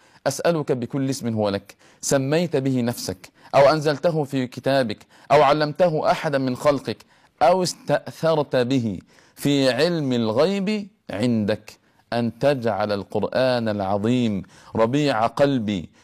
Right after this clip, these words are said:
ونور صدري وجلاء همي وذهاب حزني إلا أذهب الله همه وحزنه وأبدله مكانه فرحا.'" قيل: "يا رسول الله، أفلا نتعلمها؟"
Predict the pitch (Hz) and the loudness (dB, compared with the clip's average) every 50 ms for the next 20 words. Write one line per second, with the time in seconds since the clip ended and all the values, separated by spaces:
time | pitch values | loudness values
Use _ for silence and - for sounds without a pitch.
0 | _ _ - - 127 135 160 175 180 175 156 147 - - 165 165 147 139 120 117 | _ _ 0 2 2 2 4 4 4 6 6 4 4 4 4 4 4 2 0 0
1 | 107 90 - - _ _ _ - - 131 139 135 151 156 165 180 190 175 160 160 | 0 -4 -6 -10 _ _ _ 2 4 4 4 6 4 6 6 6 6 6 4 2
2 | 160 165 185 190 180 170 151 135 120 113 90 - - _ _ - 110 127 139 151 | 2 2 2 2 2 2 0 0 0 0 -2 -4 -10 _ _ -2 2 2 4 4
3 | 160 175 202 202 202 180 170 156 - 202 196 170 147 143 131 120 110 - - _ | 4 4 4 4 6 6 4 4 4 2 2 2 0 -2 -2 -2 -2 -4 -8 _
4 | - 143 165 170 170 156 147 139 135 131 127 - - 139 170 165 147 143 143 143 | -4 -2 0 0 0 0 0 2 2 2 2 2 2 2 0 0 -2 -2 -2 0
5 | 135 123 131 127 123 127 135 156 165 165 165 143 131 113 92 - - _ - - | 0 0 0 0 0 2 4 4 6 6 4 2 0 -4 -6 -8 -12 _ -20 -20
6 | - - - 165 185 202 190 175 165 151 143 139 135 131 131 127 120 - 196 208 | -12 -2 2 4 4 4 4 2 0 0 0 0 0 2 2 2 2 2 0 0
7 | 185 196 208 226 226 - - - - _ - 110 123 123 - 127 127 139 165 165 | 2 2 2 2 2 0 -4 -18 -16 _ 2 4 4 4 4 4 4 4 4 4
8 | 165 165 151 151 143 139 135 131 - 170 170 170 165 156 151 151 139 135 165 160 | 4 2 0 -2 -2 -2 -2 -2 -2 0 0 0 0 0 0 0 2 4 4 4
9 | 151 131 - 113 98 - - _ _ _ - - 233 247 233 233 208 180 175 - | 4 4 2 0 -4 -6 -8 _ _ _ 0 2 4 6 8 8 8 8 6 4
10 | - 190 180 170 160 156 170 175 165 143 - - _ - _ _ _ - 185 226 | 4 4 4 4 4 6 6 8 6 6 4 -2 _ -20 _ _ _ 4 6 6
11 | 247 202 233 233 214 202 190 180 175 160 175 147 156 165 165 180 185 196 190 196 | 6 6 6 6 6 6 6 4 4 4 4 4 4 4 4 4 4 4 4 4
12 | 220 233 226 | 4 2 0